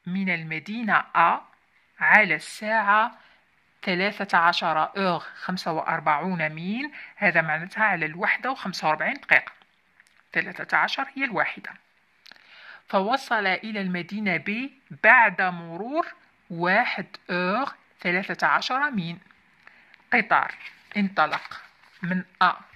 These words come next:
من المدينة أ، على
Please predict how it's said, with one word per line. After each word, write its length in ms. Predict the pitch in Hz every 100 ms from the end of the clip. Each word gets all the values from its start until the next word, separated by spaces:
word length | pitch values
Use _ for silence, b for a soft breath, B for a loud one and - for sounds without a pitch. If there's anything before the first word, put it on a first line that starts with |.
| - _ _ _ _ _ _ _ _ _ _ _ - -
من 160 | 190 170
المدينة 560 | 160 180 185 185 180
أ، 240 | 165 - - B B B B B -
على 380 | 151 190 196